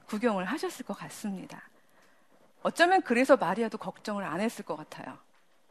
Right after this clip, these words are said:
없어졌거든요. 별로 안 찾았어요. "아유, 그렇지. 여기저기 다니다가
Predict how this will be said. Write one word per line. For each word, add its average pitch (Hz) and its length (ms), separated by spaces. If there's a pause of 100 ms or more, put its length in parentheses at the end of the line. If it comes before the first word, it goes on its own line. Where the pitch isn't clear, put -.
(120)
없어졌거든요. 226 1000 (520)
별로 240 220
안 175 160
찾았어요. 233 640
"아유, 190 240
그렇지. 202 580
여기저기 226 420
다니다가 165 680